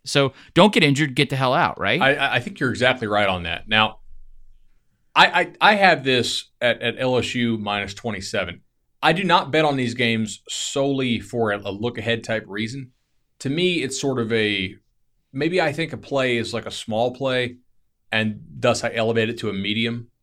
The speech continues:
Speaker 2: right? You, you know what I mean? It, it, it's, it's, it's not a, a main factor. It's a secondary factor. It's also a way you can kinda get off of, like, let's say my numbers actually did like one of the really big favorites in one of these games.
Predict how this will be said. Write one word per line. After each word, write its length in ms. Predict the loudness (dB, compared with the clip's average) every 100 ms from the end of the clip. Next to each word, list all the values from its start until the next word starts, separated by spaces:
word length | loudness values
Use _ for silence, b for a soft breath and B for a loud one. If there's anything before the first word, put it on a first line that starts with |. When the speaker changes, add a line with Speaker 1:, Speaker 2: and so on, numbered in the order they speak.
| _ _ -2
Speaker 2:
right? 240 | 0 0
You, 100 | -4
you 120 | 0
know 60 | 0
what 60 | 2
I 20 |
mean? 180 | 0 -2
It, 160 | -4
it, 160 | -4 -2
it's, 380 | -4 -4 -8 -6
it's, 220 | -6 -6
it's 220 | -8 -6
not 220 | -2 2 2
a, 200 | 0 -2
a 160 | -4
main 400 | -4 -4 -2 -4
factor. 600 | -2 -2 -2 -6 -10 -12 _ _ _ _ _
It's 160 | -8 -6
a 60 | -8
secondary 560 | -2 -2 -2 -6 -6
factor. 480 | -8 -10 -10 -20 _ _ _ _ _
It's 140 | 0 4
also 320 | 4 4 2
a 40 |
way 260 | 4 4 4
you 180 | 2 -2
can 100 | -4
kinda 260 | -2 -2
get 300 | -4 0 4
off 460 | 6 4 2 -2 _ _ _ _ _ _ -14 _
of, 240 | -2 -2 -2
like, 160 | -2
let's 200 | 0 0
say 320 | 4 4 4 0
my 160 | 0
numbers 360 | 2 0 0 0
actually 260 | -2 -2 -2
did 220 | -2 -2
like 440 | 0 2 2 -4 _ _ _ _ _
one 200 | -2 0
of 60 | 2
the 60 |
really 280 | 2 4 2
big 200 | 0 -4
favorites 400 | -2 0 0 -4
in 80 | -2
one 100 | -2
of 60 |
these 140 | -2 -2
games. 460 | -2 -2 -2 -6